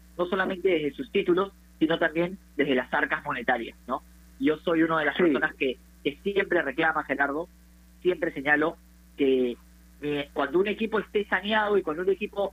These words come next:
Speaker 1: tenga una economía fortalecida, el fútbol peruano va a crecer muchísimo más,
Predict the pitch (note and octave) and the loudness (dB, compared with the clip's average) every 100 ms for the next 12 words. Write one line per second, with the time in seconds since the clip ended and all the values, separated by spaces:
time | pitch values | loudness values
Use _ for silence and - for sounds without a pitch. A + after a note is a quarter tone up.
0 | - - F#3 G3 F#3+ E3 D#3 D3 E3 G3 | -8 -8 -6 -2 0 0 0 -2 -2 -2
1 | F#3+ - - - - - - - D#3+ D3 | -4 -6 -20 -20 -20 -20 -20 -6 -4 0
2 | D3+ C#3 C3+ A3 G3+ G#3 A3 - - - | 0 0 0 2 2 2 -2 -12 -20 -18
3 | - C#3 C3 E3+ F3 C#3+ D3 D3+ D3+ D#3 | -6 -4 2 2 4 2 2 0 0 -2
4 | D3 D3 E3 E3 - D#3 A3+ A#3+ F3+ F#3 | -4 -2 -2 -4 -6 -2 0 0 2 0
5 | D#3 | -2